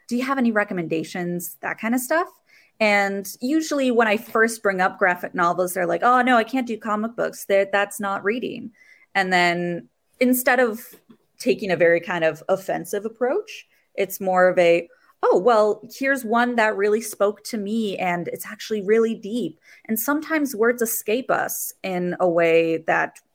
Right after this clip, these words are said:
we can't really explain. And sometimes it's best to just even illustrate it, or words don't explain what the illustration is saying in one panel of a graphic novel, for instance, on a page. And then the next page will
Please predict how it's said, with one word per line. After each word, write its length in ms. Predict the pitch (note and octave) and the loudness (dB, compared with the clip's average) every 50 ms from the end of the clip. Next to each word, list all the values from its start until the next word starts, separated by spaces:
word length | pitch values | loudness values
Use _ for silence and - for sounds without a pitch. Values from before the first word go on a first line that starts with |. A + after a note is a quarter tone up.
| _ _ | _ _
we 100 | - F#3+ | -12 -12
can't 240 | F3+ - B3 F#3+ F#3+ | -4 -2 -2 -2 0
really 220 | F#3+ G3 F#3+ F#3 D#3 | 0 0 0 0 -2
explain. 680 | - - - - A3 A#3 A3+ F3 D3+ D3+ D#3 - _ _ _ _ _ | -4 -8 -8 -6 -4 -4 -4 -4 -6 -8 -8 -12 _ _ _ _ _
And 120 | - G3 - | -10 -6 -4
sometimes 400 | - G#3 G#3 A3+ G3+ G3+ F#3+ G3 | -4 -4 -2 -2 -2 0 0 -4
it's 240 | F#3 F#3+ - - - _ _ | -4 -4 -10 -16 -18 _ _
best 320 | - F3 F#3+ A3 - - - | -2 -2 -2 -2 -8 -8 -8
to 80 | - F#3 | -8 -6
just 400 | F#3 - F3+ F3+ F#3 - _ _ | 0 0 0 0 0 -10 _ _
even 400 | - F#3+ F3+ F#3+ F#3 F3+ F3+ - _ | -14 -8 -6 -6 -4 -6 -6 -2 _
illustrate 600 | G3 G3 G3 F#3+ G#3 G3 - - - D#3+ E3 - - | 2 4 4 4 2 0 -6 -6 -6 -4 -4 -4 -6
it, 200 | - - - _ _ _ _ _ _ _ _ _ | -6 -8 -10 _ _ _ _ _ _ _ _ _
or 200 | - F#3+ F3+ F3+ | 2 4 4 4
words 320 | F3 F#3 F#3+ F#3 F3+ F#3 - | 4 4 2 2 2 0 0
don't 260 | - F#3 F#3 F#3 - | 0 2 2 0 -2
explain 920 | G3 G3 - - - - - F#3 F#3 F3+ F3 F3 E3+ E3 E3 E3+ E3 F3 - _ _ _ _ _ _ _ _ _ _ _ _ | -4 -4 -4 -8 -8 -2 0 0 0 0 0 -2 -2 -4 -4 -4 -6 -8 -12 _ _ _ _ _ _ _ _ _ _ _ _
what 220 | F#3 G3+ G#3 G3+ G#3 | 2 2 2 2 0
the 120 | G3 - | 0 2
illustration 600 | F#3+ F#3 F3+ F3+ - - F#3 E3+ D#3+ - F3 E3 | 4 4 4 2 0 0 0 0 0 -2 -6 -6
is 140 | D#3+ D#3 D3+ | -6 -6 -8
saying 680 | - - - - F3+ E3+ D#3+ D#3 D3+ D3+ D3+ D3+ D3 - _ _ _ _ _ _ | -10 -8 -4 -2 -2 -2 -2 -2 -4 -4 -6 -8 -10 -16 _ _ _ _ _ _
in 300 | F3+ F3 E3 D#3 D#3+ D#3+ D#3+ | -2 -2 0 -2 -2 -6 -6
one 500 | F#3+ F3 G3 F#3+ F#3 F3+ F3 E3+ E3 D#3+ | -4 0 2 4 4 4 2 0 -4 -6
panel 460 | - - G#3+ F3+ F3 E3 D#3+ D#3+ - | -4 -4 -4 -2 -2 -2 -2 0 2
of 520 | - D#3+ E3 D#3 D3 D3+ - - - - _ - | 2 2 0 0 -4 -10 -14 -18 -20 -20 _ 0
a 160 | F#3 F3 E3 | 0 0 2
graphic 340 | D#3+ F#3 E3 D#3+ - - E3 | 0 0 -2 -2 -2 -6 -6
novel, 280 | E3 E3 D#3+ - D3 D#3 | -2 -2 -4 -2 -4 -8
for 160 | - - - | -6 -6 -8
instance, 400 | - D#3+ - - D#3+ D#3+ E3 - | -8 -8 -10 -8 -8 -8 -4 -4
on 80 | E3 D#3+ | -4 -6
a 60 | D3+ | -4
page. 480 | - - E3 D#3 D#3 D3+ D3+ - - _ _ _ _ _ | -4 -2 -2 -2 -2 -4 -8 -12 -16 _ _ _ _ _
And 80 | - F#3 | -8 -6
then 100 | F3 E3+ | -2 -2
the 80 | E3 | 0
next 320 | E3 F3+ F#3 F#3+ - - - | 0 -2 -2 -4 -8 -14 -6
page 340 | - F3+ D#3+ D#3 D3+ - - | -4 -2 -2 -2 -4 -2 0
will 440 | E3+ D#3+ D3+ F3 F#3+ F3+ - - | 2 2 2 2 0 -2 -4 -8